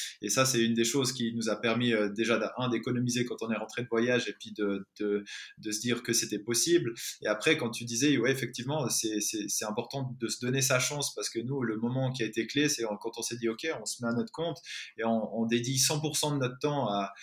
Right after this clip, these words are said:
à, à nos activités, que ce soit d'abord, un, celle de développement web pour gagner de l'argent et puis de continuer à travailler sur notre blog. » Parce qu'à ce moment-là, on s'est dit, « Ah ouais, bah, j'espère qu'on arrivera peut-être un jour à gagner. » Parce que c'était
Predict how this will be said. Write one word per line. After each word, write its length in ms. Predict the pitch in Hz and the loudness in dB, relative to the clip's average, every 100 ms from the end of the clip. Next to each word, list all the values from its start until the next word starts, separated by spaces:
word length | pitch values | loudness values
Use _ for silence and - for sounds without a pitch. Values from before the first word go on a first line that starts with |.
| - - | -18 -2
à, 400 | 110 107 95 107 | 4 4 6 4
à 140 | 107 | 2
nos 140 | 110 113 | 2 2
activités, 500 | 113 127 123 165 170 | 0 -4 2 4 4
que 80 | 127 | 4
ce 80 | |
soit 180 | - 110 | 2 2
d'abord, 400 | 107 113 107 117 | 2 2 0 0
un, 60 | 123 | 0
celle 240 | 127 123 | 0 0
de 80 | 110 | 0
développement 480 | 117 117 123 123 120 | 0 0 -2 -2 2
web 180 | 127 127 | 2 2
pour 140 | 107 | -2
gagner 240 | 113 113 110 | -2 0 2
de 60 | |
l'argent 360 | 107 113 143 160 | 0 2 0 2
et 100 | 127 | 0
puis 120 | - 127 | -4 -8
de 100 | 107 | -8
continuer 440 | - - 123 123 | -10 -8 -2 2
à 100 | 117 | 2
travailler 300 | - 113 113 | 0 2 2
sur 160 | - 107 | 2 -2
notre 160 | 104 - | -4 2
blog. » 260 | 143 151 - - | 2 2 -4 -10
Parce 120 | 113 - | -6 0
qu'à 120 | 117 | 2
ce 120 | - | 2
moment-là, 300 | 113 113 156 | 2 4 4
on 40 | 139 | 2
s'est 120 | 117 | 0
dit, « 120 | 131 | 2
Ah 100 | 170 | 4
ouais, 120 | 170 | 4
bah, 200 | 107 95 90 | 2 -2 -6
j'espère 400 | - 101 151 151 | -8 -4 -4 -4
qu'on 100 | 113 | -4
arrivera 340 | 104 107 117 - | -2 0 0 0
peut-être 260 | 117 - | -2 -2
un 60 | 113 | -4
jour 200 | 127 104 | 0 0
à 80 | 92 | 2
gagner. » 240 | 110 151 | 0 0
Parce 120 | 110 - | -2 -4
que 80 | 110 - - - - | -6 -8 -12 -14 -2
c'était 280 | - 127 | 0 4